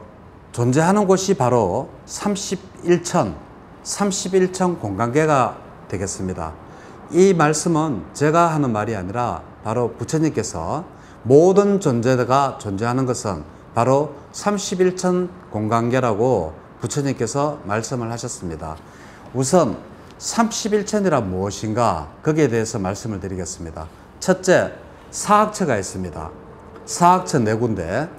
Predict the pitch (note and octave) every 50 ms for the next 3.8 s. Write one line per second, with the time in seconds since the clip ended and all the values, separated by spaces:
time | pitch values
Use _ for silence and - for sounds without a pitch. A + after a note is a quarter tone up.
0 | - - - - - - - - - - F3+ F#3+ G3 F3+ - - F3+ D#3 C#3 B2+
1 | A#2 G#2+ A2 F#2+ A2 B2+ C3 G#2 F2 D2+ - - - - - - - - - -
2 | D#3 E3+ F3+ F#3+ F#3+ F#3+ - - - - - - - - F3+ E3 - - - F3
3 | F3 F3+ F#3 F3 F3+ - - G#2+ A2+ A#2 A#2 A2+ D3+ E3 E3 E3+